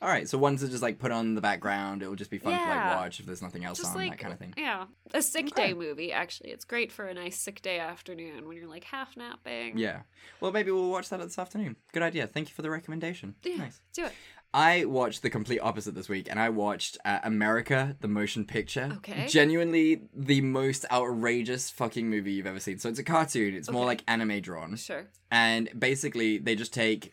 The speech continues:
Speaker 1: random bits of American history and just make it ridiculous. So you've got George Washington being best friends with Abraham Lincoln, and they're, like, super fucking buff dudes. It's proper, like,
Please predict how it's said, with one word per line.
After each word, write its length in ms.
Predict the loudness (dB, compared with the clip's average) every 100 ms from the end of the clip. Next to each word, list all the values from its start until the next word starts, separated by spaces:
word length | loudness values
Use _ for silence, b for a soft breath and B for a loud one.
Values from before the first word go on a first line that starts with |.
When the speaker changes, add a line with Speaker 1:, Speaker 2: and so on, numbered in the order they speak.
| -12
Speaker 1:
random 600 | -2 2 2 2 2 2
bits 260 | 2 0
of 160 | -2 -2
American 520 | 0 2 0 0 -2
history 560 | -2 -4 -2 0 2 0
and 220 | -2 -2
just 260 | -2 -6 -12 -10
make 400 | -2 2 2 2
it 80 | -2
ridiculous. 600 | -2 -4 -6 -10 -10 -12
So 140 | -2
you've 180 | 2 2
got 300 | 4 4 4 B B B
George 280 | 4 6 6
Washington 680 | 4 2 0 -2 -2 -4 -6 -2
being 440 | 2 4 4 2
best 260 | 2 0 0
friends 240 | 0 0 -2
with 100 | -4
Abraham 440 | -4 -2 -2 -4
Lincoln, 440 | -4 -6 -8 -8 -10 B B _
and 200 | 2 4
they're, 100 | 2
like, 200 | 0 0
super 320 | 0 0 0
fucking 320 | 0 0 0
buff 240 | 0 -2 -2
dudes. 480 | -6 -6 -6 -8 -4
It's 120 | -4
proper, 300 | 2 2 2
like, 260 | 2 0